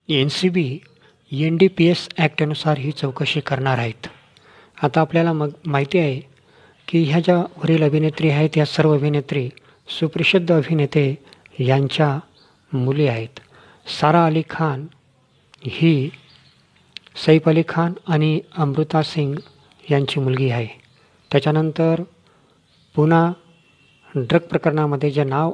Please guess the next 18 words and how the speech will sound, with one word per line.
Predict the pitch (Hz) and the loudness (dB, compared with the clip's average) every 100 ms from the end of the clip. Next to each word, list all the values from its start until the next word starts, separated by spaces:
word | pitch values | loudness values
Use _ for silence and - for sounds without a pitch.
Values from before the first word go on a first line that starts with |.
| 208 | -2
आलेलं | 143 143 131 | 0 0 0
आहे | 147 | -4
ते | 143 147 | -2 -4
श्रद्धा | - 139 151 | -4 -2 -2
कपूर, | 143 139 - 147 131 - _ _ _ _ _ | -2 -4 -2 -2 -2 -10 _ _ _ _ _
ही | 165 | -4
सुद्धा | 160 151 135 151 | -2 -2 -2 -2
शक्ती | - - 156 | -2 -4 -2
कपूर | 151 135 143 | 0 0 -2
यांची | 139 131 156 131 127 _ _ _ _ - | -2 -4 -2 -4 -4 _ _ _ _ -6
मुलगी | 139 135 127 131 | -2 0 0 0
आहे. | 110 107 - _ _ _ _ _ - _ _ _ - | -2 -8 -14 _ _ _ _ _ -20 _ _ _ -4
मित्र | 135 165 | -2 0
हो, | 156 165 139 - _ _ _ _ _ _ 135 | 0 -2 -4 -10 _ _ _ _ _ _ -2
एनसीबीच्या | 143 135 170 170 175 170 | -2 0 0 2 2 0
वरिष्ठ | 143 160 - | 0 -4 -2
अधिकाऱ्याच्या | 151 151 151 151 147 156 | -2 0 0 -2 -2 -2
माहितीनुसार | 139 135 151 143 139 123 | -2 -2 -4 -4 -4 -6